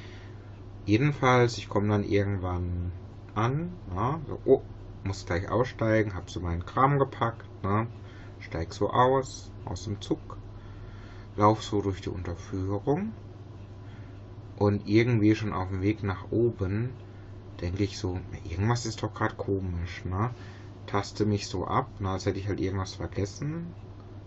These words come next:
und merk so, Scheiße, ich hab mein Handy vergessen,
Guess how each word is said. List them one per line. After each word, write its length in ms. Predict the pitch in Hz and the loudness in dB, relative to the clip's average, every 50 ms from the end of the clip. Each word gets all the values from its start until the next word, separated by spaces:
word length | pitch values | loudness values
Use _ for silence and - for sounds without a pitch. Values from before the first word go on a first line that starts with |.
| - - - - - - - - | -14 -14 -12 -12 -14 -14 -8 -6
und 100 | 95 92 | -4 -2
merk 240 | 90 90 92 92 - | 0 -2 -2 -4 -4
so, 280 | - - 90 87 87 - - - | -6 -4 -4 -4 -4 -6 -8 -10
Scheiße, 800 | - - - - - - 87 85 85 85 85 - - - - - - - - - - - - - - - - - - - - - - - - - - | -10 -8 -6 -6 -6 -4 -2 -2 0 0 -2 -2 -4 -6 -8 -8 -10 -10 -12 -12 -12 -14 -14 -14 -14 -14 -12 -12 -12 -12 -14 -14 -14 -14 -14 -12 -12
ich 140 | - - - | -12 -8 -6
hab 120 | - - - | -6 -4 0
mein 180 | 87 87 82 | 0 0 2
Handy 340 | 80 85 104 131 160 160 143 | 2 2 2 2 2 2 0
vergessen, 600 | 127 - - 98 - - 92 87 - - - 87 | -2 -4 -6 -8 -8 -6 -8 -8 -6 -8 -8 -8